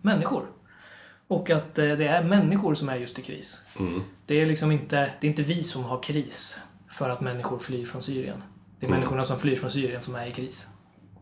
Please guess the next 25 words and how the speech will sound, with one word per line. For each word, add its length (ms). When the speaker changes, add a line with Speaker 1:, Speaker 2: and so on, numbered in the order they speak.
Speaker 2:
Ja, 180
just 160
det. 60
Speaker 1:
Så. 120
Jag 100
tyckte 180
det 40
var 80
en 160
frisk 340
fläkt 360
i 240
en, 260
eh, 340
hemsk, 500
eh, 560
ett 80
hemskt 340
debattklimat 640
utav 140
en 60
Speaker 2:
Mm. 120
Speaker 1:
gammal 280
meningsmotståndare. 840
Speaker 2:
Mm. 300